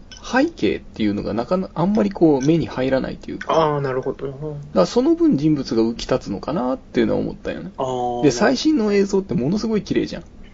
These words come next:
Speaker 2: うんうん。
Speaker 1: で、あの、背景の美術とかものすごいわけじゃん。
Speaker 2: うんうんうんうん。
Speaker 1: なんか、その、まあ、崩れるビルだったりとか、
Speaker 2: うんうんうんうん。
Speaker 1: そっちの方にもこう目を奪われちゃうんよね。
Speaker 2: あー、まあ、散るっていうことやね、いわゆる。
Speaker 1: うん。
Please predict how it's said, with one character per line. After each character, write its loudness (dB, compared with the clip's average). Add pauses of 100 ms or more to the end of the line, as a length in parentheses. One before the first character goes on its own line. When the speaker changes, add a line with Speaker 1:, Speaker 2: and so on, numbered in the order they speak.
Speaker 2:
う -2
ん 0
う 0 (500)
ん。 -6
Speaker 1:
で、 2
あ 2
の、 -2
背 0
景 2
の 2
美 -6
術 -4
と -6
か -2
も 0
の -2
す -2
ご 4
い 4
わ -2
け -16
じ -12
ゃ -6
ん。 -6
Speaker 2:
う 0
ん -4
う -8
ん -10
う -8
ん -10 (100)
う -10
ん。 -4
Speaker 1:
な 0
ん 6
か、 0 (240)
そ -4
の、 -6 (640)
ま -6
あ、 -16
崩 2
れ 8
る 4
ビ 2
ル 2
だ 0
っ -14
た -2
り -4
と -8
か、 -4 (260)
Speaker 2:
う -2
ん 0
う -2
ん -6
う -10
ん -10
う -12
ん。 -20 (120)
Speaker 1:
そ 4
っ -2
ち -4
の 2
方 4
に 6
も 2
こ 0
う 4
目 6
を 6
奪 2
わ 2
れ -8
ち -8
ゃ -8
う -10
ん -10
よ -10
ね。 -8 (400)
Speaker 2:
あ -10
ー、 -8
ま 2
あ、 -8 (440)
散 2
る 0
っ -2
て -12
い -6
う -6
こ -6
と -8
や -10
ね、 -10
い -6
わ 0
ゆ 0
る。 -2
Speaker 1:
う -6
ん。 -10